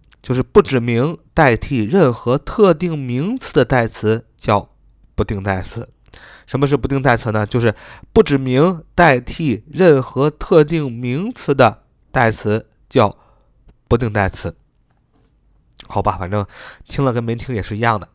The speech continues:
啊。你光靠这个定义啊，不指名代替任何特定名词的代词叫不定代词，你还是搞不清楚什么叫不定代词。所以这个定义就听一听啊，有个大体的理解。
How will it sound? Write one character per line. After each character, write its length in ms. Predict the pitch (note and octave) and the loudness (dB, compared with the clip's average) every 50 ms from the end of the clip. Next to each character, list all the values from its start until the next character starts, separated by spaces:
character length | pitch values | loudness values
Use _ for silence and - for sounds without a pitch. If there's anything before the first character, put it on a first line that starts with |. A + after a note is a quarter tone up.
| - - | -18 -12
啊。 220 | F#2 F#2 F2+ F2+ F2 | -10 -8 -8 -8 -10
你 100 | F2+ F#2+ | -12 -14
光 280 | - - C3+ C#3 D3+ | -4 -2 -2 -2 -2
靠 240 | C#3+ - D3+ C#3 A#2 | -2 0 0 0 0
这 120 | A#2 B2 | 0 -2
个 200 | A2+ A2+ G#2+ G2+ G2 - - - | -2 0 0 0 -2 -4 -4 -2
定 180 | E3 C3+ C#3 | -2 0 0
义 160 | E3+ D#3+ - - | -2 -4 -6 -6
啊， 140 | - G#2+ - - | -10 -12 -6 -2
不 80 | - F#3 | -2 -2
指 160 | - - C3 | -2 -4 -4
名 260 | B2+ B2+ C3+ D3+ E3+ | -2 -2 -2 -2 0
代 160 | E3 F#3+ D#3 | 2 0 0
替 140 | C#3+ - E3 | 0 0 0
任 180 | E3 E3 D#3 C#3+ | 0 2 2 2
何 200 | - - D3+ D3+ | 2 0 -2 -2
特 180 | - - F3 | 0 0 0
定 180 | D#3 D3 C#3 A#2 | 0 0 -2 -6
名 200 | A#2 C3+ E3 G3 | -4 -4 -6 -2
词 120 | - - | 0 0
的 60 | D3 A#2+ | 0 2
代 160 | - C3 A#2 | 2 2 2
词 160 | A#2 - C3 | 0 -2 -2
叫 140 | B2+ B2+ A2+ | -2 -2 0
不 120 | - - | -2 -4
定 120 | C3 B2+ A#2+ | -4 -4 -4
代 120 | B2 A2+ | -4 -4
词， 220 | G#2+ - A2 G#2 - - - - _ | -4 -6 -8 -8 -8 -12 -20 -18 _
你 80 | - G2+ | -4 0
还 100 | G2+ D3 | 0 0
是 40 | C#3 | 0
搞 180 | - - F#3 | 0 -2 -2
不 100 | F#3 - | -2 -2
清 200 | - - - A#2 | -4 -6 -8 -10
楚 80 | A2+ F#2 | -8 -8
什 120 | F2 G2+ | -8 -6
么 60 | G2+ | -4
叫 160 | A2+ - - - _ _ | -4 -6 -6 -6 _ _
不 80 | - G#2 | -6 -6
定 100 | A2 G#2 | -4 -4
代 140 | G#2 G2+ G2 | -4 -6 -6
词。 200 | - - E2 - - - - - - - | -6 -8 -10 -10 -14 -20 -20 -20 -14 -4
所 140 | - C3 B2 | -2 -2 0
以 20 | |
这 100 | A#2 C3 | 0 0
个 240 | A#2 A2 F#2+ - _ _ _ | 0 0 0 -2 _ _ _
定 120 | - D3 C#3+ | -4 -2 -2
义 220 | E3+ D3+ A2+ - - - _ - | -2 -2 -2 -6 -10 -20 _ -8
就 160 | - A2+ G2+ | -6 -4 -4
听 220 | - - - E3 | -4 -2 -4 -2
一 40 | C#3+ | -2
听 220 | B2 A#2 B2+ B2+ B2+ _ _ _ _ - | 0 0 0 -2 -2 _ _ _ _ -14
啊， 160 | F2 E2+ E2+ | -12 -10 -8
有 120 | F#2 F2+ F2+ | -8 -6 -6
个 120 | G2+ A2+ | -4 0
大 200 | - D3+ C3+ A#2 | 2 4 4 2
体 120 | - - | 2 -2
的 60 | A2 G#2+ | -4 -2
理 180 | A2 B2 D#3+ | -2 0 0
解。 240 | D3 B2+ G2 G2+ | 2 0 0 -2